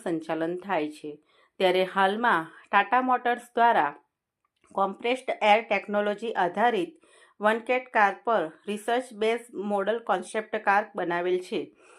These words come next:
ત્યારે અંકલેશ્વરની આઈ ટી આઈના વિદ્યાર્થીઓએ હવાના દબાણથી ચાલતા એન્જિનના કરેલા નિર્માણને બિરદાવ્યું હતું.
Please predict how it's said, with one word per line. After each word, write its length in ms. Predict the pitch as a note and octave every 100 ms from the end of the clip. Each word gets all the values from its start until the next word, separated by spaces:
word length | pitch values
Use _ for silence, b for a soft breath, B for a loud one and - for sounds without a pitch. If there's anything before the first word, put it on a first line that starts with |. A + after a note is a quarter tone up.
| b -
ત્યારે 220 | F#3+ F#3
અંકલેશ્વરની 840 | - G3+ G#3+ B3 B3+ C4 B3+ B3+
આઈ 240 | A#3+ G3 G3
ટી 200 | G3+ G3+
આઈના 300 | F#3+ G3+ F#3+
વિદ્યાર્થીઓએ 920 | F#3 F3+ F3 F3 F#3+ G3+ A3 F3 D#3 b b b -
હવાના 400 | G3+ A3 A#3+ B3
દબાણથી 540 | B3 A#3+ A#3+ A#3+ B3+ B3
ચાલતા 420 | G#3 F#3+ G3+ G3+
એન્જિનના 560 | F3 F3+ F#3 F#3+ F#3+
કરેલા 500 | F#3+ F#3+ F3+ F3+ F3+
નિર્માણને 540 | F3+ F3 F3+ F3+ G3+ A#3
બિરદાવ્યું 720 | F3 D#3 D3+ D3+ E3+ F3+ F3
હતું. 280 | - -